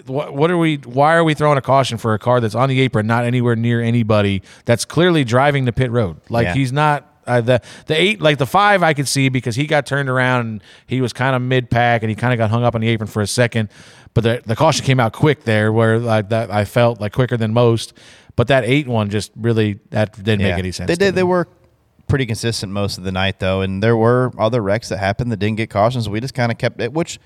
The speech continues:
Speaker 2: it all worked out. We all kept digging. And most of the guys that,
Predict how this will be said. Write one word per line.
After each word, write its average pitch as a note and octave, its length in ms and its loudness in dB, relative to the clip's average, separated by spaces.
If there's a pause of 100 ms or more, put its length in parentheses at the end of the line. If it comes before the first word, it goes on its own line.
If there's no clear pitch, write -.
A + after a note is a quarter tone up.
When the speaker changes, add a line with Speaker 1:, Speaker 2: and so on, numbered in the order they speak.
(440)
Speaker 2:
it C#3+ 80 0
all D#3 160 4
worked C#3+ 240 2
out. A#2+ 260 2
We A2+ 120 -2
all A2+ 160 4
kept F#2 240 -4
digging. A2 280 -2
And G2 140 -4
most B2 260 2
of E3 60 -4
the D3+ 80 -4
guys G#2 440 0
that, F#2+ 200 -6